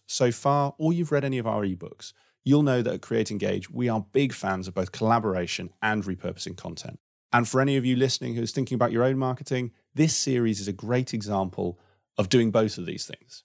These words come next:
Now, back to the series. If you're currently building a consulting business, I suspect lockdown has thrown a spanner in your growth plans.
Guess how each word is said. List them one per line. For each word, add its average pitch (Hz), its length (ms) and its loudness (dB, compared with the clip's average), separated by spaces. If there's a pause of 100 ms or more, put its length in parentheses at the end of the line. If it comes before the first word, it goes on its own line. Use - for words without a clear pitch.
(500)
Now, 113 100 4
back 131 180 2
to 120 60 -8
the 110 80 -2
series. - 460 -4 (420)
If 165 340 4
you're 135 240 2
currently 139 460 0
building 104 360 0
a 92 40 -6
consulting 90 440 -8
business, 90 420 -10 (280)
I 135 60 -2
suspect 156 360 2
lockdown 123 500 0
has 107 180 -10
thrown 120 340 -2
a 104 40 -4
spanner 95 480 -4 (100)
in 104 140 2
your 92 120 0
growth 85 280 -6
plans. - 340 -18